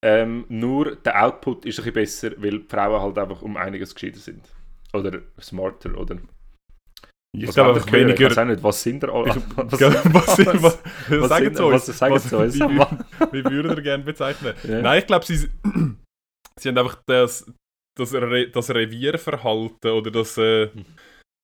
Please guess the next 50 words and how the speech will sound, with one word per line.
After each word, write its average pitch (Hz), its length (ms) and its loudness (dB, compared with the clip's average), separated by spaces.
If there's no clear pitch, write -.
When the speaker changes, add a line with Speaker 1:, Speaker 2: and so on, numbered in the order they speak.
Speaker 2:
ja, 117 160 2
irgendwie 123 260 -2
das 117 200 -6
Dominanzverhalten 117 1120 -2
haben 107 180 -8
sie, 120 120 -12
glaube 113 300 -4
ich, 104 100 -4
einfach - 180 -14
weniger 107 840 -2
oder 104 360 -2
vielleicht 104 320 -4
auch 104 160 2
nicht. 98 480 -4
Speaker 1:
Ja, 139 460 2
Speaker 2:
Moment, 107 300 -4
Speaker 1:
das 127 80 -6
Speaker 2:
ja. 135 80 -2
Speaker 1:
haben 123 80 -4
sie - 80 -14
vielleicht 123 240 -6
weniger 131 260 -4
oder 120 120 -2
nicht, 139 180 -4
aber 120 240 -6
ich - 80 -16
meine, 117 300 -4
die - 60 -20
Frauen 123 460 -2
sind 113 160 -10
jetzt 110 240 -8
schon 139 200 -4
auch 135 120 -2
nicht 135 340 -8
die - 60 -10
Harmonie 131 720 -4
sich - 240 -10
selbst 117 540 -4
untereinander. 120 760 -6
<laughs> - 60 -8
Speaker 2:
Mm. 240 340 -2
Speaker 1:
Also 139 180 4
ich 139 60 -2
glaube, 131 180 2
das 175 160 -2
kann 139 120 4
man 139 100 -2
schon 165 140 -6
sagen. 110 260 -4
Und 123 300 -4